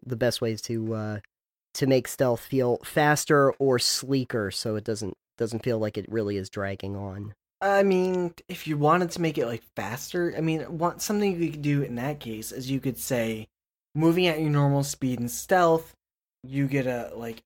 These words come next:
Speaker 2: a normal roll, for instance.
Speaker 1: Yeah.
Speaker 2: And then if you say wanted to, it, like, this is for D and D five E specifically.
Speaker 1: Mm-hmm.
Speaker 2: For instance, if you wanna, like, stealth move,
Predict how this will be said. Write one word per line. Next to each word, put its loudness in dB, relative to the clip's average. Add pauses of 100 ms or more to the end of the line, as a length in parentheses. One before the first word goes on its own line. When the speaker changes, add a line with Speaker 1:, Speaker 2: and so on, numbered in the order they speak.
(100)
Speaker 2:
a -6
normal 0 (460)
roll, 2
for 0
instance. -4
Speaker 1:
Yeah. 0 (260)
Speaker 2:
And 0
then 2
if -2
you 2
say 2
wanted 0
to, -6
it, -2
like, -4
this -4
is -6
for -6
D -4
and -8
D -14
five -10
E -14
specifically. -4 (240)
Speaker 1:
Mm-hmm. 4
Speaker 2:
For 6
instance, -2
if -12
you -2
wanna, 2
like, 0 (480)
stealth 4
move, 2